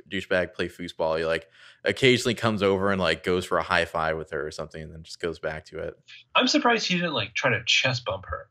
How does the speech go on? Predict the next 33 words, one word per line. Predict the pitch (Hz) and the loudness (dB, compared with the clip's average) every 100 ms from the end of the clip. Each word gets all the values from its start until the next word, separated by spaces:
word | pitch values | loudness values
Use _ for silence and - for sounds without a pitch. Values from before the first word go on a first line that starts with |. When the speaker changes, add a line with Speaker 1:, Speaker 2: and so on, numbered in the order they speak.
| - | -12
Speaker 2:
or | |
something. | 101 98 98 | -10 -4 0
Speaker 1:
Yeah. | 87 85 _ _ _ _ _ _ | 0 -2 _ _ _ _ _ _
I | 151 | 6
like | 175 | 8
how | 180 127 | 8 8
Mo-, | - | 6
Speaker 2:
Um, | 120 | 6
Speaker 1:
Mona | 135 151 160 | 6 8 8
and | 139 | 8
her, | 123 123 | 6 6
like, | 117 | 6
her | 117 107 | 6 2
Eurolad | 95 101 98 90 85 85 | 4 4 4 6 4 4
walk | 82 82 | 0 0
by, | - 85 80 82 85 _ _ | 0 2 2 -2 -6 _ _
and | 104 | 0
Mona, | 104 113 | 4 6
like, | 110 95 - | 6 4 0
looks | 85 92 98 - | -4 0 0 -2
at | 92 | -6
the | 90 | -4
situation, | 90 80 85 82 82 - | -4 -4 -2 -2 -2 -4
is | 80 | -4
like, | 85 85 | -4 -4
"Hmm, | 117 107 98 | -6 -10 -10
too | - 101 | -14 -6
bad," | 85 82 82 | -2 0 0
<laughs> | |
and | 110 | -2
just | 104 127 | -4 -4
walks | - - - - | -4 -6 -6 -10
off. | - 113 | -6 -8